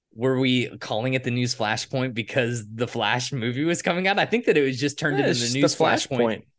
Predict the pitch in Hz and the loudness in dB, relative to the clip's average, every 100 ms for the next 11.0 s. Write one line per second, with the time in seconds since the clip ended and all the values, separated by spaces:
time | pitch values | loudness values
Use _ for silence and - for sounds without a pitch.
0 | _ - 208 240 - 107 - - _ _ | _ -6 -4 -4 -4 -6 -6 -14 _ _
1 | _ _ _ - - _ _ _ - _ | _ _ _ -20 -20 _ _ _ -20 _
2 | _ _ _ _ _ - 170 190 240 247 | _ _ _ _ _ 0 2 4 4 4
3 | 247 190 - 214 202 190 156 160 165 - | 4 2 0 -2 0 0 0 0 0 -4
4 | 151 151 160 - 131 127 135 123 120 117 | -4 -2 -2 -2 -2 0 0 -2 -2 2
5 | 202 170 151 131 123 - 131 135 113 107 | 2 2 0 0 0 0 0 -2 -6 -4
6 | 110 104 95 104 120 156 151 131 120 107 | -2 -2 -2 -4 -2 -2 -2 0 0 0
7 | 131 190 208 - 85 78 - 135 117 113 | 0 2 2 -2 -6 -6 -6 -4 -2 -2
8 | 131 120 104 - 120 117 110 104 113 - | -2 -2 -4 -4 -6 -4 -4 -4 -6 -2
9 | 135 139 135 135 120 120 170 135 120 113 | 0 2 2 2 2 0 0 0 -2 -6
10 | 131 147 123 107 - 98 - 92 95 113 | -6 -4 -4 -6 -6 -8 -8 -8 -8 -12